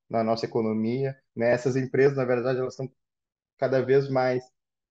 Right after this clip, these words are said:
eh, inteiradas em relação ao ambiente político, regulatório, institucional do Brasil, que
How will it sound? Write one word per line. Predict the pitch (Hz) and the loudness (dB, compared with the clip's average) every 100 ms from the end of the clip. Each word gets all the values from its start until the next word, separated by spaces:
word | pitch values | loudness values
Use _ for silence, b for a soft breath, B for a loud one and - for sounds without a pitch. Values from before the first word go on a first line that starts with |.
| - | -8
eh, | 123 135 | -4 -2
inteiradas | 143 143 127 131 151 135 117 113 - - | 4 6 6 6 4 2 0 -4 -8 -10
em | 113 | 0
relação | 120 120 127 | 2 4 4
ao | 127 | 4
ambiente | 123 123 127 - | 4 2 0 -2
político, | 151 143 131 147 143 135 | -2 0 0 0 -2 -4
regulatório, | 123 127 120 127 127 - 123 131 117 | -4 -2 0 0 0 0 2 2 0
institucional | 110 - - - 117 113 117 | -4 -12 -12 -4 -2 2 2
do | 110 | 0
Brasil, | 107 113 107 117 139 | 0 0 0 -2 -4
que | 139 127 127 | -4 -6 -6